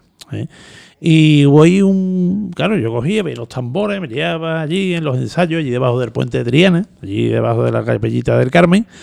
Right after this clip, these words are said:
Y bueno, ahí hubo un acercamiento, pero claro, siempre por unos determinados motivos yo nunca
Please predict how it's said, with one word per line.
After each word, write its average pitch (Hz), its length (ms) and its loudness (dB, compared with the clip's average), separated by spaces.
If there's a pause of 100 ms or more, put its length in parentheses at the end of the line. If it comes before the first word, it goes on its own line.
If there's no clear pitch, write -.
(440)
Y 165 220 6
bueno, 208 220 4
ahí 226 180 4
hubo 226 920 0
un 208 120 -6
acercamiento, 196 680 0
pero 156 220 -4
claro, 165 200 4
siempre 180 420 0
por 135 340 2
unos 156 240 0
determinados 165 420 2
motivos 156 340 4
yo 143 120 0
nunca 131 800 0